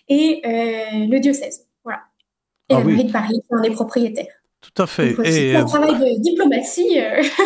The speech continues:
Speaker 1: <laughs>
Speaker 2: Nécessaire, mais, euh, le chapeau de, le fameux chapeau du cardinal bouge parfois, hein, et ça, <laughs> il a un peu de poussée.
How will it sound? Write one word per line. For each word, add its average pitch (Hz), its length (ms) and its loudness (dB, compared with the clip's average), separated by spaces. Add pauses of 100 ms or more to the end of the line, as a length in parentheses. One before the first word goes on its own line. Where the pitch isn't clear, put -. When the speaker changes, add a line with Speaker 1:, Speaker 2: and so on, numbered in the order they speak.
Speaker 1:
<laughs> 359 320 -6
Speaker 2:
Nécessaire, 202 720 -2
mais, 139 320 0
euh, 120 340 0 (520)
le 131 260 0
chapeau 170 680 -2
de, 120 280 0
le 110 140 -2
fameux 127 260 -2
chapeau 131 480 -2
du 104 200 -6
cardinal 127 920 -2
bouge 123 540 -2
parfois, 80 540 -10
hein, - 340 -2
et 104 180 -2
ça, 117 200 -2
<laughs> - 800 -2
il 123 80 -2
a 131 60 2
un 127 60 -4
peu 156 100 -4
de 147 80 -10
poussée. 170 220 -2